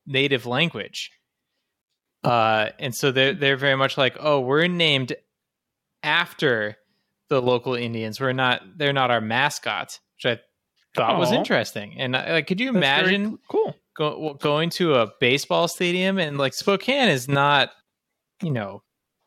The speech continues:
Speaker 1: it's, it's farm country, <laughs> and having all the signage be translated into a mostly dead native language, that's pretty cool.
Speaker 2: You know, the Cleveland Indians are changing their name.
Speaker 1: They are?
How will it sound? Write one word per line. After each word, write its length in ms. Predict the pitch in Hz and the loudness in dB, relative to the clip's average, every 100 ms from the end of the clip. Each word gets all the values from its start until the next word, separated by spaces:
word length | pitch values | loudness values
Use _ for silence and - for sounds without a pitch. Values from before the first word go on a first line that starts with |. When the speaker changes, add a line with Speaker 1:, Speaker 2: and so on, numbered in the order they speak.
| _ _ _ _ _ _ _ | _ _ _ _ _ _ _
Speaker 1:
it's, 240 | 147 139 - _ | -8 -8 -12 _
it's 160 | 202 208 | -2 -2
farm 340 | - 156 202 | 0 0 2
country, 640 | 160 131 113 120 107 117 - _ _ | 0 -2 -2 -6 -8 -12 -16 _ _
<laughs> 220 | _ _ | _ _
and 520 | 160 131 143 160 147 - _ _ _ _ _ _ - | -4 -2 0 0 -4 -8 _ _ _ _ _ _ -10
having 360 | 156 170 180 190 | -4 -2 0 0
all 200 | 147 151 | 2 0
the 80 | 160 | 0
signage 500 | - 175 127 156 160 | -2 0 2 2 0
be 80 | 156 | -4
translated 540 | - 143 131 131 143 151 | -2 -2 -2 0 0 0
into 260 | 147 151 | -2 -2
a 60 | 127 | 0
mostly 560 | 120 120 131 - - 135 | 0 0 0 -2 -4 -4
dead 540 | - 123 113 131 135 | -2 0 2 2 0
native 420 | 117 117 131 117 | -2 0 0 0
language, 460 | 113 107 120 170 196 | -4 -2 0 0 0
that's 160 | 202 | -4
pretty 220 | - 208 180 | -4 -6 -2
cool. 420 | 196 185 104 - _ _ _ _ _ _ _ _ _ _ _ _ _ _ _ - _ _ _ | 0 0 -2 -10 _ _ _ _ _ _ _ _ _ _ _ _ _ _ _ -20 _ _ _
Speaker 2:
You 80 | 196 | 0
know, 100 | 196 | 2
the 100 | 170 | 2
Cleveland 360 | 226 214 185 185 | 2 2 4 2
Indians 400 | 226 311 143 143 | 2 2 2 2
are 100 | 139 | 2
changing 360 | 170 156 139 135 | 2 2 0 -2
their 120 | 123 | 0
name. 340 | 156 247 - - | 0 -2 -4 2
Speaker 1:
They 180 | 151 | 4
are? 340 | 135 131 151 | 6 4 4